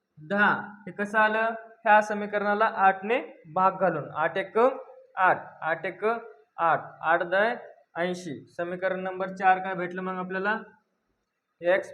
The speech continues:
प्लस वाय बरोबर दहा. हे समीकरण नंबर चार भेटलं. आता समीकरण तीन आणि समीकरण नंबर चार या दोघांची काय करायची? बेरीज. कारण एक मायनस आहे, एक प्लस आहे, वाय वाय कटतं.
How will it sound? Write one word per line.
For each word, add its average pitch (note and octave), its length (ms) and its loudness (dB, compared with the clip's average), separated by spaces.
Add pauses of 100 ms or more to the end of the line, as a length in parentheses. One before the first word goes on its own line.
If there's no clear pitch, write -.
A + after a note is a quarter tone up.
प्लस F#3+ 300 -2
वाय F3 240 2
बरोबर F3 420 2 (500)
दहा. G3 240 4 (220)
हे E3+ 60 -8
समीकरण F3 520 -6
नंबर F#3 380 -2 (340)
चार F#3+ 200 6
भेटलं. A#2+ 340 -4 (380)
आता F3 120 0
समीकरण G#3+ 520 0 (140)
तीन A#3 380 -4
आणि F#3+ 140 -2
समीकरण G#3 480 -2
नंबर G#3 360 -4
चार G3+ 320 4
या G3 140 0
दोघांची G3+ 440 -2
काय G#3 140 6
करायची? G#3+ 460 0 (1200)
बेरीज. G3+ 680 2
कारण G3+ 300 4
एक G#3 280 0
मायनस G#3+ 420 0
आहे, A3+ 320 6
एक B3 140 2 (400)
प्लस A3 300 2
आहे, F3 160 6
वाय F3+ 300 4
वाय A3+ 260 4 (460)
कटतं. G#3 540 0